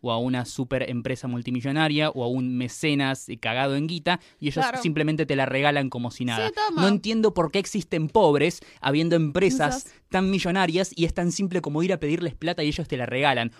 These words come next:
Speaker 1: O por lo menos eso es lo que dicen en Twitter, ese gran antro
Speaker 2: Antro.
Speaker 1: de, de, de intelectualidad brillante.
Speaker 2: Sí, donde todo el mundo trabaja por amor al arte.
Speaker 1: Sí.
Speaker 2: Sí, todos.
Speaker 1: No, no, no,
Speaker 2: Ujú.
Speaker 1: to-, todo el mundo hace las cosas que hace por hobby.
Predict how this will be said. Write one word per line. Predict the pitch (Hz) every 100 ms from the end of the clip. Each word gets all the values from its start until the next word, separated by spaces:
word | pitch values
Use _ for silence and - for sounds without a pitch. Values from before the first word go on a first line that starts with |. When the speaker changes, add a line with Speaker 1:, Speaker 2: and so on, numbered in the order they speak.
| -
Speaker 1:
O | 135
por | 135
lo | 190
menos | 220 202
eso | 175
es | 160
lo | 135
que | 135
dicen | 135 131
en | 123 120
Twitter, | 123 113 107
ese | 139 - 135
gran | 151 165 170 180 - _ -
antro | 143 156 156 151 156
Speaker 2:
Antro. | 160 233
Speaker 1:
de, | 127 127 120 117 113 117 113
de, | 120 104
de | 120
intelectualidad | 120 117 127 117 - 131 123 143 147 147
brillante. | 131 131 - 165 147 151 143 151 160 _ _ _ _ _ _ _
Speaker 2:
Sí, | - 226 240 - -
donde | - 277
todo | 285 302
el | 370
mundo | 427 427
trabaja | 294 285 339 381 302
por | 254 220
amor | 226 285
al | 311
arte. | 415 427 196 180 196 -
Speaker 1:
Sí. | - 143 117
Speaker 2:
Sí, | - 302 285 247
todos. | 294 320 392 415 311
Speaker 1:
No, | 147 170
no, | 190
no, | 190
Speaker 2:
Ujú. | 262
Speaker 1:
to-, | 196 196
todo | 220 233
el | 214
mundo | 190 220 185 -
hace | - 156 -
las | 156 -
cosas | - 160
que | -
hace | 151 185
por | 160 131
hobby. | - 127 98